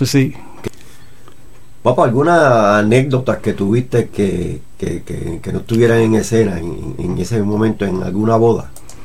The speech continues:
Speaker 1: Pues como tú, estuvimos co-, hablando, la de en Jayuya, que el novio, cuando lo estaban casando, empezó a llorar.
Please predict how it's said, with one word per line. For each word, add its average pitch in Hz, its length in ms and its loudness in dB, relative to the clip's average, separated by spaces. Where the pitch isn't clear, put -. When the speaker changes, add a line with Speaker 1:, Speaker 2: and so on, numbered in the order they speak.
Speaker 1:
Pues 123 140 0
como 139 240 6
tú, 131 580 4
estuvimos 131 440 4
co-, 160 200 4
hablando, 143 500 6
la 131 140 6
de 123 640 2
en 117 140 0
Jayuya, 127 720 6
que 127 100 2
el 123 140 8
novio, 131 720 6
cuando 131 320 4
lo 123 100 4
estaban 127 260 2
casando, 143 440 4
empezó 123 400 2
a 123 40 4
llorar. 135 300 4